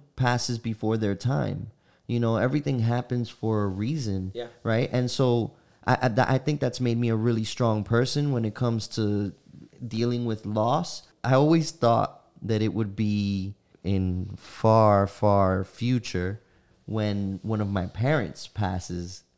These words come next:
Speaker 1: that I was really gonna lose, lose it, right?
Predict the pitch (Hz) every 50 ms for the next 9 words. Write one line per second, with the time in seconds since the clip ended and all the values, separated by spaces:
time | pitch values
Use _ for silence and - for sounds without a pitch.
0 | - - 98 104 101 98 98 95 92 90 90 92 92 98 104 113 120 123 131 131
1 | 123 113 104 98 92 90 95 92 92 90 87 90 92 87 85 82 110 87 - -
2 | - _ _ - 101 98 101 107 98 92 87 90 87 - - 92 95 92 92 101
3 | -